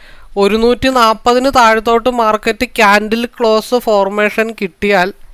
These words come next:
ഞാൻ ഇരുപത്തിമൂവായിരത്തി നാൽപത്തഞ്ചിലേക്ക്, ആ, ഫോക്കസ് ചെയ്യും. അതാണ് ഡൗൺ സൈഡിലേക്ക് ഇന്നത്തെ എൻ്റെ,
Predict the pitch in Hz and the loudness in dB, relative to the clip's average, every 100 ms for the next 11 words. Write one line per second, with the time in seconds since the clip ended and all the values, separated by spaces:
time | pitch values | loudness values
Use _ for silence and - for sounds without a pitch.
0 | - _ _ _ _ - - _ _ _ | -20 _ _ _ _ -20 -20 _ _ _
1 | - 180 185 208 196 180 180 196 202 208 | -10 -2 -2 -2 -4 -4 -4 -4 -2 0
2 | 202 202 202 220 190 170 180 185 180 185 | 0 0 -2 -2 -2 -2 -4 -4 -4 -4
3 | 185 180 190 - 170 170 165 - 156 147 | -4 -2 -6 -6 -6 -4 -4 -6 -6 -6
4 | 156 175 139 127 - 156 175 175 185 165 | -8 -8 -10 -10 -8 -2 -2 -2 0 -2
5 | 165 - 185 175 185 180 190 165 165 175 | -2 -2 -2 0 -2 -2 -4 -8 -6 -4
6 | 156 147 196 | -4 -4 -6